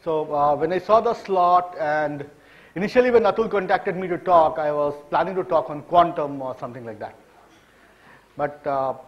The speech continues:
past two, three months or five months, uh, I've been working OpenStack for kind of like two years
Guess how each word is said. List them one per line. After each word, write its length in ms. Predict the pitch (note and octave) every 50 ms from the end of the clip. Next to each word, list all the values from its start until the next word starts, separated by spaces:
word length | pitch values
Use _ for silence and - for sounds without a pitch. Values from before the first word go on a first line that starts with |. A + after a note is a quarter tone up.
| - _ _ -
past 260 | F#3 A3+ A#3 A#3 - - - - _ _ _
two, 220 | A#3+ B3+ C4+ C4
three 280 | - - - G#3+ G#3+ G3
months 380 | E3+ F#3+ G3+ F3+ D3+ C3+ - D#3
or 120 | C3+ B2+ - -
five 240 | E3+ F3 F#3 F#3
months, 380 | D#3+ D#3 D3+ C#3 A#2+ A2 G#2+ - _ - _ _ _ _ _ _ _ _ _ _ _ _ _ _ _ _
uh, 280 | B2 A#2+ A#2+ B2 B2 A#2+ - - - _ _ _ _ _ _ _ _ _
I've 100 | - D#3
been 120 | D#3+ G3 F#3+
working 240 | A#3 A#3+ A#3+ C#4 C4
OpenStack 560 | A3+ A3 A#3 A3 A3 - - A3 G#3 G#3 G#3
for 100 | G#3 F3+
kind 220 | F3 F#3 F3+ F3+ F3+
of 120 | F3 D#3+ - - -
like 240 | C#3+ C#3+ C#3 C3 A#2+ - - - -
two 120 | F#3+ F#3+
years 240 | F#3 F3+ F3 F3 G#3